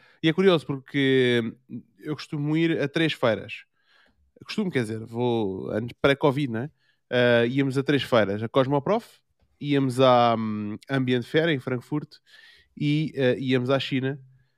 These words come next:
eh, a uma feira cá lá, também. Muito grande, aquilo é, é ridículo. E, hum, chama-se a Canton Fair.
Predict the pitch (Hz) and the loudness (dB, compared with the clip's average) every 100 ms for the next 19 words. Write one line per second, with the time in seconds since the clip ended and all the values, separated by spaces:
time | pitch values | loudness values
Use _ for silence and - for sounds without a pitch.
0 | _ 120 117 120 123 - 123 117 117 104 | _ -4 -2 -2 -4 -4 -4 -2 -4 -4
1 | - _ _ 113 101 - _ _ _ 123 | -8 _ _ -2 -2 -6 _ _ _ -4
2 | 117 117 107 98 110 104 98 - - 98 | -2 2 0 0 -6 -6 -6 -12 -16 -14
3 | 104 104 - _ _ _ - - _ _ | -12 -14 -18 _ _ _ -20 -20 _ _
4 | _ - 131 131 127 123 117 123 - 127 | _ 0 4 6 8 6 2 -4 -6 -6
5 | 120 123 131 120 123 113 107 98 | -2 0 0 2 0 2 -2 -2